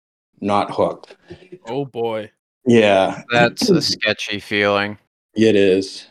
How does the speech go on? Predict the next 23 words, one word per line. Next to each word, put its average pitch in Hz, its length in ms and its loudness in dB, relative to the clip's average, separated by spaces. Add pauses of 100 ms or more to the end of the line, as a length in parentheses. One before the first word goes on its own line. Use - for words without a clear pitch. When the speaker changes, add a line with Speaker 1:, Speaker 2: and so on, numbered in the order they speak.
Speaker 1:
I, 117 140 0
and 117 240 2
I 117 60 4
saw 123 260 2
Colin 113 540 0 (200)
just - 260 -6
recently 101 460 -6
put 95 260 -8
that 92 280 -6
cam 101 260 -4
lock 98 320 -6
versus 95 560 -6 (640)
non-cam 98 680 -2
Speaker 2:
Oh, - 40 -12
Speaker 1:
lock 92 140 -6
Speaker 2:
fuck 202 180 2
Speaker 1:
thing. 139 160 0
Speaker 2:
him 160 140 -4
and 143 100 -6
his 127 200 -8
cam 131 440 -12
lock 127 260 -8 (120)
bullshit. 131 580 -8